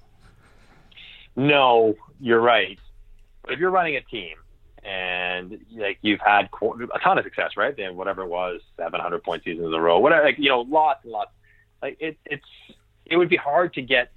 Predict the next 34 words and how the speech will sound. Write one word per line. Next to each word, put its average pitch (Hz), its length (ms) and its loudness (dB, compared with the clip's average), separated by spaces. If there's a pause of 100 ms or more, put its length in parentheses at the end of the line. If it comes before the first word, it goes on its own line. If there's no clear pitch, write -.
(160)
right 131 320 0
away 113 380 0
from 104 240 -10
that, 104 260 -4 (1700)
from 120 140 -4
that 113 200 2 (100)
style, 120 360 4
from 107 120 -10
that 101 200 0
philosophy. 123 600 0 (460)
Even 170 200 0
though 190 80 2
you're 156 140 0
coming 139 200 -4
up 131 80 -6
short, 123 300 -2
I 107 40 -10
mean, 107 100 -14
they 101 80 -10
lose 101 200 -6
to 98 80 -12
Chicago 131 480 0
in 120 60 -6
games, 113 280 0
whatever, 92 320 -8
the 87 160 -10
four 123 180 6
game 117 240 4
sevens 113 240 0
at 92 60 -4
home 107 240 -4
in 104 60 -2
a 98 60 -2
row, 101 300 2